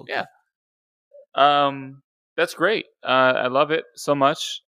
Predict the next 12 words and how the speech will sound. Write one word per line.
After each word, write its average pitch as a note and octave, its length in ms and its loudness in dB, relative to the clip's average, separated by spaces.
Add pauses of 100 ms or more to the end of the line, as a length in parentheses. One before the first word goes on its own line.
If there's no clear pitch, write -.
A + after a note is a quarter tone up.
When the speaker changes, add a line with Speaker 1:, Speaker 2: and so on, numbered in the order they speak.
(600)
Speaker 2:
<laughs> - 400 -14 (1300)
I - 600 -4
love A#3+ 260 2
it C3+ 60 0
so E3 280 2
much. C3+ 460 0
I - 140 2
love A#2 300 2
it. C3+ 160 -2 (420)
Um, G2 680 0 (100)
I A#2 80 -2
just, A2+ 240 -8